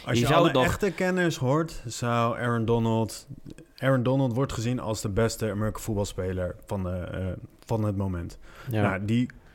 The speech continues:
Speaker 1: komt heel soms in de top drie, komt hij terecht bij M V P races. Maar hij wordt soms nog wel eens voorbij geraced door een, eh, Philip Rivers of door een, eh, door een Brees. En dan denk ik, ja.
Speaker 2: Ja, dat, <laughs>
Speaker 1: Ja.
Speaker 2: dat,
Speaker 3: Ja.
Speaker 2: dat sowieso niet, eh,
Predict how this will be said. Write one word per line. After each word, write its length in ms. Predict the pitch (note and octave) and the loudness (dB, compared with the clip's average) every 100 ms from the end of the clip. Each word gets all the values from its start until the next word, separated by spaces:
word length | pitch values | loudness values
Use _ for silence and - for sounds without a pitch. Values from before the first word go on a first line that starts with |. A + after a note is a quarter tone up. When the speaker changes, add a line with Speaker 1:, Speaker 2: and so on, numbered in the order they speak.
| - | 0
Speaker 1:
komt 280 | D3 D3 | 4 4
heel 300 | C3 B2+ E3 | 4 4 2
soms 280 | D#3 D3 C3 | 2 0 0
in 120 | A#2+ A#2+ | -2 -2
de 80 | |
top 160 | G#2 G#2+ | -2 -2
drie, 280 | G2+ A2+ G#2 | 0 -2 -2
komt 220 | A2+ G#2 | -4 -2
hij 100 | G#2 | -2
terecht 380 | G2+ G2 F#2+ - | -2 -2 -2 0
bij 260 | G2 E2+ | -2 -2
M 60 | F#2+ | -4
V 120 | G#2 | -4
P 200 | F#2 G#2+ | -2 0
races. 440 | A2 A2 B2+ C#3+ - - - - | 0 0 0 -4 -10 -18 -16 -12
Maar 140 | - G2+ | -2 0
hij 120 | G#2+ | 2
wordt 180 | G#2+ G2+ | 0 -2
soms 200 | G2+ F2+ | -6 -4
nog 140 | F#2+ | -2
wel 140 | F#2 F#2+ | 0 0
eens 140 | F#2 | 0
voorbij 380 | A#2+ A2+ A2+ A2+ | 0 2 2 2
geraced 500 | - A2+ A#2 A2+ - - - - | 0 2 2 0 -4 -18 -18 -6
door 200 | A#2 A#2 | 0 2
een, 160 | A#2 A#2 | 2 0
eh, 260 | A2 A#2+ | 0 -2
Philip 320 | A2 C3 A#2+ | -2 -2 0
Rivers 460 | A2+ B2+ A2+ G2+ - | 0 0 0 -2 -2
of 280 | D2+ G2 F#2 | -4 -4 -2
door 280 | G#2+ G2+ G#2 | 0 2 2
een, 200 | G2+ G#2 | 2 0
eh, 720 | C#2 G#2 G#2+ G#2+ G#2+ G#2+ G#2+ G#2 | -2 0 2 2 2 2 2 0
door 200 | G#2+ G#2+ | 0 2
een 100 | A2+ | 2
Brees. 280 | G#2+ C3 G2+ | 2 2 2
En 120 | G2+ | -2
dan 80 | G2+ | -2
denk 160 | G#2 | -2
ik, 100 | G#2 | 0
ja. 220 | G#2+ G2+ - - - | 0 -2 -4 -14 -8
Speaker 2:
Ja, 200 | - G#2 | -2 -2
dat, 280 | - G#2 - - - | -2 -6 -6 -8 -6
<laughs> 200 | A2+ A#2 | -4 -2
Speaker 1:
Ja. 160 | B2 | 0
Speaker 2:
dat, 100 | A2 | 2
Speaker 3:
Ja. 220 | A#2+ A2 B2+ | 4 6 4
Speaker 2:
dat 160 | C3 | 4
sowieso 340 | C#3+ C3+ B2+ A#2+ | 4 4 4 4
niet, 220 | A2+ - | 2 0
eh, 360 | G#2 G#2+ A2 | 2 2 2